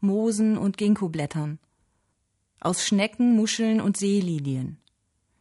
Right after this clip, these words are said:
Zusammengeschobene Reste einer Urzeit. In die eindringen. Eine Verbindung eingehen. Schicht um Schicht. Es geht um den Duktus des Künstlers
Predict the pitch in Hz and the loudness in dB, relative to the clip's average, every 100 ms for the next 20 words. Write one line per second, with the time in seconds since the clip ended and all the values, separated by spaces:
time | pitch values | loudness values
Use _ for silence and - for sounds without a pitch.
0 | _ _ _ _ _ _ _ _ _ _ | _ _ _ _ _ _ _ _ _ _
1 | _ _ _ _ _ 240 220 233 285 294 | _ _ _ _ _ 0 4 4 4 2
2 | 233 262 247 220 196 208 233 254 202 208 | 2 0 2 2 2 0 -2 -2 0 0
3 | - 233 233 - 135 135 - - _ _ | 0 -6 -6 -6 -6 -6 -10 -20 _ _
4 | _ _ _ _ _ _ _ _ - 220 | _ _ _ _ _ _ _ _ 2 4
5 | 202 233 285 - 190 185 185 - 147 143 | 4 2 0 0 0 0 0 -2 -4 -4
6 | 147 151 _ _ _ _ _ _ _ _ | -8 -12 _ _ _ _ _ _ _ _
7 | 180 202 202 208 262 262 185 151 - 143 | 2 2 2 0 4 4 4 -2 -2 -2
8 | 143 139 135 139 - _ _ _ _ _ | -2 -4 -4 -6 -10 _ _ _ _ _
9 | _ _ _ _ _ _ _ - 269 - | _ _ _ _ _ _ _ -4 -4 -4
10 | - 247 - 139 - - _ _ _ _ | -4 -4 -4 -8 -10 -18 _ _ _ _
11 | _ _ _ _ _ _ _ _ _ _ | _ _ _ _ _ _ _ _ _ _
12 | _ _ _ _ _ _ _ _ _ _ | _ _ _ _ _ _ _ _ _ _
13 | _ _ - 214 - 240 302 - 220 190 | _ _ -4 -4 -2 -2 -2 2 2 4
14 | 190 220 247 - 285 - 196 - 220 226 | 2 2 -2 -6 -8 -6 -8 -4 0 0
15 | 226 247 269 - | -2 -6 -6 -8